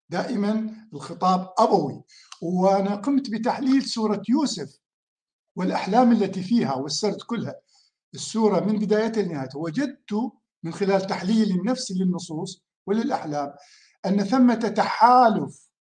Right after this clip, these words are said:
ما بين الابن يوسف اللي هو كأنما مصاب،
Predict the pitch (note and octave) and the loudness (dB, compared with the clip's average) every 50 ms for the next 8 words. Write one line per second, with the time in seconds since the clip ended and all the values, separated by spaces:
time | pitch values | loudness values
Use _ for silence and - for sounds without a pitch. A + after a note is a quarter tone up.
0 | _ _ _ _ - D#3+ E3+ F3+ F#3+ F#3 G3 A#3+ C4+ A#3 A3 G3+ - - - C#4+ | _ _ _ _ -10 -6 -4 -2 0 2 2 2 4 4 2 2 0 -2 0 0
1 | B3 A3+ A3 G3+ D#3+ C#3 C#3 D3+ F#3+ G#3+ A3+ A3+ - C#4 D4 - - _ _ _ | 0 2 2 0 -2 -2 -2 -2 -2 -2 -2 -2 -4 -6 -6 -8 -10 _ _ _
2 | _ _ _ _ _ _ _ _ F3 F3 F3+ F#3+ F#3 G#3 G3+ G3 F#3+ - - - | _ _ _ _ _ _ _ _ -6 -2 0 2 4 4 4 4 4 2 0 -2
3 | G#3 - G3 G3+ A3 G#3+ G3+ F#3 F3+ F3 E3 D#3+ - G3 F#3+ - - - | -4 -2 0 0 2 2 2 0 0 -2 -2 -2 0 2 2 2 0 -2